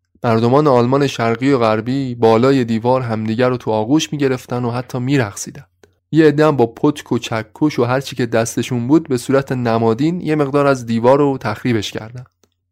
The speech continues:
جرثقیل‌های آلمان غربی برای تخریب کامل دیوار آماده بودن. تمام شش تا گذرگاه مرزی زیر فشار جمعیت یکی یکی تسلیم شدند.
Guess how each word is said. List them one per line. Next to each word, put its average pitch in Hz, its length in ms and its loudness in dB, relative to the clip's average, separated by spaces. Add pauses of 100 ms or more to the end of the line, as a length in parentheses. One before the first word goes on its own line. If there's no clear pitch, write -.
جرثقیل‌های 120 680 4
آلمان 123 380 4
غربی 117 300 2
برای 143 200 2
تخریب 143 480 0
کامل 135 560 0
دیوار 123 420 2
آماده 110 440 0
بودن. 104 280 -12 (280)
تمام 151 420 2
شش - 280 -6
تا 120 120 0
گذرگاه 120 540 2
مرزی 117 520 0
زیر 131 320 0
فشار 117 420 2
جمعیت 113 680 -4
یکی 120 280 -4
یکی 117 340 -2
تسلیم 110 460 -4
شدند. - 320 -14